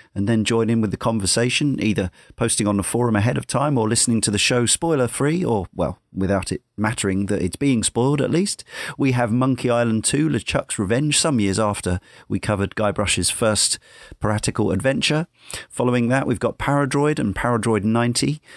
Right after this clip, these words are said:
eight and sixteen-bit classics from the mid eighties and very early nineties. After that, we continue our Final Fantasy Odyssey with The Big Number ten. And after that, it's Fury.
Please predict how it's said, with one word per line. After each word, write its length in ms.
eight 180
and 100
sixteen-bit 600
classics 420
from 300
the 100
mid 160
eighties 420
and 200
very 300
early 220
nineties. 480
After 280
that, 180
we 80
continue 520
our 180
Final 340
Fantasy 420
Odyssey 520
with 340
The 140
Big 240
Number 320
ten. 440
And 440
after 320
that, 440
it's 260
Fury. 880